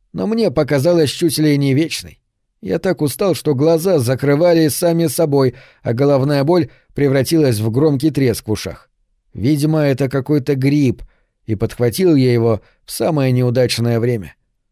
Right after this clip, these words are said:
Гадание по чаинкам, которым иногда балуется Пен,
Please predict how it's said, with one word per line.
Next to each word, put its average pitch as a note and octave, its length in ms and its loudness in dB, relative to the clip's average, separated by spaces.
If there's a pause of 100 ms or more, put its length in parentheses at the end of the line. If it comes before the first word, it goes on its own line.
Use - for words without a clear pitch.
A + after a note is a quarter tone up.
(200)
Гадание F3 680 0
по D3 160 -2
чаинкам, C#3 600 -2
которым B2 400 -2
иногда B2+ 380 0
балуется B2+ 540 0
Пен, E3 300 -2